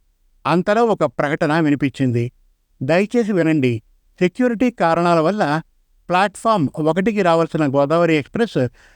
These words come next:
ప్లాట్‌ఫామ్ నెంబర్ మూడునకు వచ్చును." టింగ్ టింగ్ అంటూ మైక్లో మూడు భాషల్లోనూ వినిపించారు రైల్వే సిబ్బంది. అప్పుడే పుట్టిన అయోమయం వల్ల ప్రయాణికులంతా హడావుడి పడసాగారు. బరువులతో పరుగులు తీయసాగారు.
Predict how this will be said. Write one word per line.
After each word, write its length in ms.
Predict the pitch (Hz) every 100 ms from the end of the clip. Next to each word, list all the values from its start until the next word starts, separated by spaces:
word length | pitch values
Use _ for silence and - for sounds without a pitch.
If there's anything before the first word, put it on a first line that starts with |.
| _ _
ప్లాట్‌ఫామ్ 540 | 170 185 - 214 214
నెంబర్ 380 | 175 170 156 131 - 156
మూడునకు 580 | 156 185 175 139 165
వచ్చును." 460 | 170 - 147 123 131 - _ _ _ _
టింగ్ 300 | 175 175 180 165 -
టింగ్ 260 | 160 165 -
అంటూ 280 | 156 151 202
మైక్లో 560 | 147 151 180 143 151 147 _ _ _
మూడు 260 | 135 165 180
భాషల్లోనూ 580 | 165 165 175 175 185 180
వినిపించారు 640 | 147 143 135 151 190 170 110 _ _ _
రైల్వే 360 | 131 151 170 170
సిబ్బంది. 500 | - 123 131 127 123 127 _ _ _ _ _ -
అప్పుడే 400 | 135 - 226 240
పుట్టిన 320 | 214 190 190 156 -
అయోమయం 560 | 143 165 190 180 170
వల్ల 200 | 165 208
ప్రయాణికులంతా 880 | 170 156 147 170 165 156 143 185 170
హడావుడి 280 | 147 151 165
పడసాగారు. 600 | 147 131 131 135 127 123 131 _ _ _ _ -
బరువులతో 720 | 139 170 220 196 196 208 - -
పరుగులు 400 | 151 180 156 175
తీయసాగారు. 720 | - 143 143 151 135 131 123